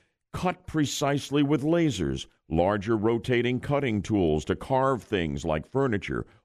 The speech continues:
automated knives to plot out graphics, molds for casting parts, electronic tools to produce, assemble, and program circuits,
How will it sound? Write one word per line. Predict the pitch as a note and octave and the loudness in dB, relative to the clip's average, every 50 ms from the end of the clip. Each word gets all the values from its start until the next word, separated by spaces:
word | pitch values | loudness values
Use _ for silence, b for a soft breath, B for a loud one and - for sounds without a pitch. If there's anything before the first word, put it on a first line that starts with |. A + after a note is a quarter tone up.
| b | b
automated | - - D2 D#2+ E2 E2+ E2+ F#2 G2+ G#2 G#2 G2+ F#2+ | -2 0 2 2 2 2 2 2 2 2 2 0 0
knives | G2 A#2 B2+ B2+ A#2+ A2 F2+ E2+ E2 | -2 -2 0 0 0 0 0 -2 -2
to | - E2 | -4 -6
plot | D#2 - F#2+ G2 G#2 G#2 | -4 -2 0 0 2 2
out | G#2+ G#2+ G#2+ F2 - | 2 0 0 -2 -4
graphics, | E2 F2+ A2+ B2 B2+ - D#2+ C#2+ C2 - - | -2 -2 0 -2 -2 -2 -4 -6 -6 -6 -4
molds | E2 A2 B2 C3 B2 A2+ G#2+ F2 | 0 0 2 2 2 2 0 -2
for | - - F#2+ | -2 -4 -4
casting | - - G2 G#2 A2 G#2 - - A2+ A2+ G#2 | -2 0 0 0 0 -2 -2 -2 -2 -2 -2
parts, | - - D3+ C#3 G#2+ D#2 D2+ - b b b b b | -2 0 0 0 0 0 -4 -8 b b b b b
electronic | - G#2 G#2+ A#2 A2+ - - C3 A#2+ B2 B2 A#2 A#2 | -2 0 0 0 -2 -4 -2 -2 0 0 -2 -4 -2
tools | - D3+ E3 D#3+ C#3 A#2+ A2 G2 | 0 2 4 4 4 4 2 2
to | - A2 | 0 0
produce, | E2+ G#2+ - - B2 D3+ D3 - | 0 0 0 2 2 2 2 0
assemble, | A#2 G#2+ - - C#3 C#3 C#3+ C#3 D3 D3+ C#3+ B B B B | -4 -6 -2 0 -2 0 0 0 -2 -2 -2 B B B B
and | - - B2+ B2 A2 | -2 0 0 0 -2
program | - - D3+ D3 C#3+ A#2+ C3+ C#3+ D3 D3 D3 C#3+ | 0 0 0 0 2 0 0 0 0 0 0 -2
circuits, | C3 - - F3+ E3+ E3+ - - C#2+ - - - - - - - | -4 -2 0 0 0 0 0 -4 -4 -6 -8 -14 -18 -18 -20 -20